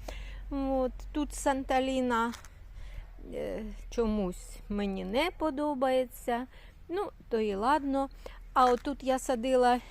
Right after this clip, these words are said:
іберіс. Ну, пізно восени,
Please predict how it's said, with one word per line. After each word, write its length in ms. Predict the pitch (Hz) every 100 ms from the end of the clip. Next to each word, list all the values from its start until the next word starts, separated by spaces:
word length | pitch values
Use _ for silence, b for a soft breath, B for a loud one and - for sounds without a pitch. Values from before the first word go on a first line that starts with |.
| B B - - - -
іберіс. 720 | 262 220 285 302 220 214 - - - - B B B B B 254
Ну, 160 | 277 -
пізно 480 | 302 269 220 208 208
восени, 720 | 208 220 - 226 240 302 330